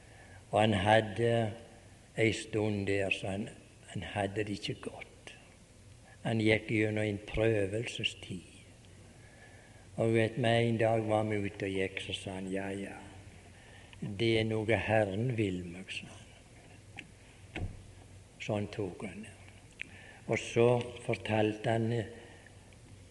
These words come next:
en beretning ifra sine guttedager. For han vokste jo opp i, i, i Skottland, i nærheten av Glasgow. En plass som heter, ja, det er en elv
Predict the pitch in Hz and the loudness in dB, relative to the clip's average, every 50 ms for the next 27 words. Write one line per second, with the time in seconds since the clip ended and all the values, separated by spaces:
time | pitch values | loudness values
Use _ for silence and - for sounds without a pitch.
0 | - - - - - - - - - - - 113 107 107 104 110 107 98 95 101 | -20 -20 -20 -20 -18 -18 -18 -18 -14 -6 -2 -2 -2 0 0 0 0 2 0 -2
1 | 107 113 - - - - 110 95 92 92 98 - - 104 - - 104 - - 113 | -2 -2 -6 -10 -8 -6 -6 -6 -6 -8 -8 -6 -8 -6 -4 -2 -4 -2 -2 -2
2 | 107 107 113 107 - 127 117 - - - - - 147 123 120 104 92 85 78 76 | -2 -2 -2 -2 0 -2 -2 -2 -4 -10 -4 -4 -2 0 0 -2 -2 -2 -8 -12
3 | - - - - - - - - - - - - - - - - - - - - | -16 -18 -20 -20 -20 -20 -20 -20 -20 -20 -20 -20 -20 -20 -20 -20 -20 -20 -20 -20
4 | - - - - - - 113 107 107 107 110 104 104 113 110 - - - - 113 | -20 -20 -20 -20 -4 0 2 2 2 2 0 0 -2 -2 -2 -2 -4 -4 -2 0
5 | 107 107 104 107 - - 117 110 107 104 101 98 - - - - - - - - | 0 0 0 -2 -6 -6 -4 -4 -2 -2 -4 -6 -10 -16 -20 -20 -20 -20 -20 -20
6 | - - - - - - - - 110 107 107 107 113 180 - 113 101 - - - | -20 -20 -20 -20 -20 -20 -12 -4 2 4 4 4 4 2 0 -4 -4 -4 -4 0
7 | 110 107 101 - - - 104 95 95 92 98 101 98 98 98 98 - - - - | 0 0 0 -2 -6 -6 -6 -6 -4 -6 -6 -4 -4 -4 -6 -8 -12 -18 -20 -20
8 | - - - - - - - - - - - - - - - - - - - - | -20 -20 -20 -20 -20 -20 -20 -20 -20 -20 -20 -20 -20 -20 -20 -20 -20 -20 -20 -20
9 | - - - - - - - 117 117 113 110 107 104 - 113 104 101 90 104 104 | -20 -20 -20 -20 -12 -4 2 2 4 4 4 2 0 2 2 2 2 4 4 6
10 | 107 104 - - - - 101 90 - - - - - - - - - - - - | 6 4 4 0 -2 -2 -2 -2 -2 -8 -14 -14 -16 -16 -16 -18 -18 -18 -18 -20
11 | - - - - - - - - 98 95 - - 98 104 101 98 - - 110 101 | -20 -20 -20 -20 -20 -16 -12 -10 -10 -8 -8 -2 0 0 0 0 -2 -4 -6 -6
12 | 104 98 - - 107 92 - - 110 101 90 87 - - 113 101 98 107 127 127 | -6 -8 -10 -12 -12 -12 -8 -6 -6 -6 -6 -8 -10 -10 -8 -4 -2 -2 -2 2
13 | - 110 98 104 110 110 | 2 2 4 4 2 0